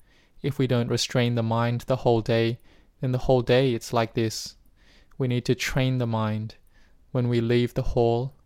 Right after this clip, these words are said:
we have to be careful. The mind is so quick.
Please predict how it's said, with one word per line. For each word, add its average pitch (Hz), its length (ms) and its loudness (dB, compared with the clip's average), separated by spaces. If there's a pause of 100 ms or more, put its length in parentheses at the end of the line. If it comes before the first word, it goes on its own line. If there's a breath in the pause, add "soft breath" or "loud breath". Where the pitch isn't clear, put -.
(100)
we 131 100 0
have 127 200 -2
to - 60 -4
be 110 140 -2
careful. 120 640 -4 (640 soft breath)
The 131 100 -4
mind 117 360 0
is 110 120 -2
so 123 240 -2
quick. - 500 -2